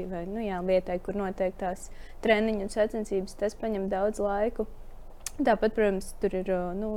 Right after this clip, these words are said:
sporta zāles, svaru zāles, tāpat tev jāuztais fiziskais treniņš gandrīz katru dienu, un, o,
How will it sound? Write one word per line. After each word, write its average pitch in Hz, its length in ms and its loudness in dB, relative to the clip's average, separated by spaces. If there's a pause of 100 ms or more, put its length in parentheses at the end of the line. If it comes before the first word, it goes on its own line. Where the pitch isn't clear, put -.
sporta 214 440 2
zāles, 202 500 2
svaru 208 360 0
zāles, 196 540 0
tāpat 185 340 -4
tev 185 160 0
jāuztais 185 640 -2
fiziskais 214 500 0
treniņš 214 480 -2
gandrīz 208 320 -2
katru 214 320 0
dienu, 208 400 0
un, 202 100 -4
o, - 420 -6